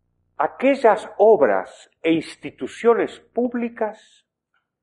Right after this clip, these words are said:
que no siendo del interés de un individuo o grupo de individuos, con frecuencia es del interés de una gran sociedad.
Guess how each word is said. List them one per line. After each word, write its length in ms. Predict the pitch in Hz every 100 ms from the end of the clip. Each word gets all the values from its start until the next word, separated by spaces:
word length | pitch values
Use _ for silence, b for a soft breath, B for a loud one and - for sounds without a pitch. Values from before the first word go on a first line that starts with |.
| _ b b b _
que 160 | - 202
no 220 | 220 269
siendo 1000 | - - 254 262 196 139 104 90 - _
del 260 | - 165 165
interés 920 | 180 175 180 170 226 190 - - _
de 140 | - 156
un 180 | 202
individuo 1000 | 240 208 147 151 180 185 120 95 85 - _ _ _ _
o 180 | 147 143
grupo 400 | 220 262 214 139
de 100 | 156
individuos, 920 | 202 120 120 156 147 143 147 - _ _ _ _ _ _ -
con 240 | 170 156
frecuencia 1040 | - 139 135 190 196 190 - 180 170 - _
es 240 | 196 196 196
del 140 | 123
interés 760 | 170 - 117 107 104 - _ _
de 360 | _ - 117 143
una 260 | 165 151
gran 320 | 127 107 110 107
sociedad. 680 | - - - _ 87 71